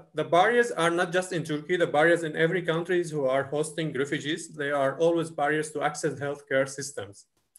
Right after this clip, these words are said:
Uh, these barriers, uh, provide the refugees from getting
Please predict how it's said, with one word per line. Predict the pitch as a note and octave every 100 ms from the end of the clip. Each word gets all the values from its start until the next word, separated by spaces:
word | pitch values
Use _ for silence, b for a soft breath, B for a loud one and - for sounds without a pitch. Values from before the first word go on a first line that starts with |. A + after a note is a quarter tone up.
| B B B _ _ -
Uh, | C#3+ C#3 C3+ C3 C3
these | G3 - - _ -
barriers, | F3 G#3 D3+ D#3 G3 - - _ _ _ D#3+
uh, | C#3 C#3 C3+ C#3 - _
provide | D3 C#3 C#3 D#3+ E3+ F#3+ - _ _ _ _ _ _ _ -
the |
refugees | C#3 D#3+ D3+ C#3 E3+
from | D#3 C#3+ C#3
getting | D#3 D#3 D#3+ E3